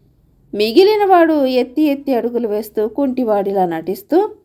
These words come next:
"మీ అందరి పేర్లు నాకు తెలియవు కానీ నా పేరు మాత్రం పోలయ్య" అన్నాడు. అంతా ఫక్కున నవ్వారు. వాడు అచ్చం పోలయ్యలాగే కుంటుతుంటే గుడ్డివాడు కూడా కళ్ళు తెరిచేశాడు.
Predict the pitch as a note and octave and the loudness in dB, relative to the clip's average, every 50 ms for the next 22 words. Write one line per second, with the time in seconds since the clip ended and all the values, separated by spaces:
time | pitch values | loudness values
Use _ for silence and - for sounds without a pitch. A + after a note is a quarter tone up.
0 | _ _ _ _ _ _ _ _ _ _ _ - D#3+ E3 F3 F3+ F#3+ G3 G3 G3 | _ _ _ _ _ _ _ _ _ _ _ -12 -8 -6 -4 -2 0 0 0 0
1 | G3+ G#3+ A#3+ B3 C4 C4 C4+ C4+ C4 B3+ C4+ C4+ C4 C4 B3 C4+ C4+ C4+ B3+ A3 | 0 0 0 0 2 2 2 2 2 2 0 0 0 0 -2 -4 -4 -2 -2 0
2 | A3+ A#3 A#3 A#3 C4+ C4 A#3+ A3+ A3 G#3+ G#3+ G#3+ G#3+ G3+ - - _ _ _ _ | 2 2 0 0 0 -2 -2 -2 -2 -2 -4 -6 -6 -8 -10 -14 _ _ _ _
3 | _ _ _ - G3 F#3 F3 F3 F#3 A3+ - G#3 G#3 A3 A#3 A#3+ A#3+ A3 G#3+ G#3+ | _ _ _ -12 -8 -4 -2 -2 -2 -2 -2 -2 -2 0 0 -2 -2 -2 -4 -4
4 | - A3 A3+ C4 C4+ A3+ G3+ G3+ G#3 G#3 A3 A3+ A3+ A3+ G#3 G3 F#3 A3+ - _ | -4 -4 -4 -4 -4 -2 0 0 2 2 0 0 0 0 0 -2 -2 -4 -8 _
5 | _ _ _ _ _ - - B3 A3+ G#3 E3+ E3 D#3+ D#3 D3+ - - - _ _ | _ _ _ _ _ -8 -4 -4 -4 -4 -4 -4 -6 -6 -8 -10 -12 -16 _ _
6 | _ _ _ _ _ _ _ _ _ - - C#4+ D4 C#4+ C4+ C4+ C4+ C4 C4 C4 | _ _ _ _ _ _ _ _ _ -8 -4 -2 -2 -2 0 2 2 2 2 2
7 | C4 B3+ B3 B3 _ _ - A#3 A#3 C#4 D4+ D4+ C#4 G#3+ - - F3 F3+ F#3 G3 | -2 -4 -4 -6 _ _ -6 -4 -2 -2 -2 -2 -2 -4 -4 -4 -2 0 0 0
8 | G3 - - _ _ _ _ _ _ _ _ _ _ - D4+ D4+ D#4 D4 C#4 B3 | -2 -6 -14 _ _ _ _ _ _ _ _ _ _ -4 0 2 4 4 4 2
9 | E3+ C#3 - - - C4 C4+ C#4 C#4+ C#4 B3+ F#3+ F3+ G3+ C4 C#4+ D#4 D4+ D4 C#4+ | 2 0 -4 -8 -6 -4 -4 -4 -4 -4 -4 -2 -2 0 0 0 0 0 0 0
10 | C4 B3+ A#3+ A#3+ A3+ A3+ - F#3+ F#3+ F#3 G3+ F#3+ G3 F#3 F#3 F3+ F3+ F#3 F3+ F3+ | 0 -2 -2 -4 -6 -6 -6 -8 -8 -8 -8 -6 -6 -6 -6 -4 -2 0 0 0
11 | F3 F3+ - G#3 G3 G3 A#3+ G#3+ A3 G3 F#3+ F#3 E3+ F3+ E3+ E3 F#3+ C4 C4+ - | 0 -2 -4 -4 -2 -2 -2 0 0 0 0 -2 -2 -2 -2 0 -2 -4 -4 -6
12 | - G#3+ F3+ F3+ A#3 C4+ C4+ C#4 A#3+ G3+ F#3 - - F#3 F#3 F#3 - F#3+ F#3 F#3+ | -6 -6 -4 -4 -4 -4 -4 -4 -6 -6 -8 -8 -8 -8 -6 -4 -2 0 0 0
13 | G3 | -2